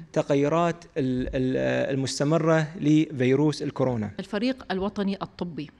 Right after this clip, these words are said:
Speaker 2: آه، للتصدي لفيروس كورونا، آه، يضع مصلحة وصحة المواطنين والمقيمين كأولوية، آه، قصوى عند مراجعة جميع البيانات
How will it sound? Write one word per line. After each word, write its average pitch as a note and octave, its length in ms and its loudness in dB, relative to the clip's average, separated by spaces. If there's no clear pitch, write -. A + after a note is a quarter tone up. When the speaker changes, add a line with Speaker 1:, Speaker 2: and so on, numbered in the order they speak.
Speaker 2:
آه، F3 140 -2
للتصدي F#3 600 -6
لفيروس E3+ 440 -4
كورونا، G#3+ 440 0
آه، G3 240 2
يضع A#3 280 4
مصلحة F#3+ 460 -8
وصحة E3 500 -8
المواطنين F#3 640 -4
والمقيمين G#3+ 680 0
كأولوية، F3 800 -2
آه، E3 240 -4
قصوى E3+ 420 -6
عند A3+ 160 6
مراجعة F3+ 540 -2
جميع F#3 340 -6
البيانات G#3+ 640 0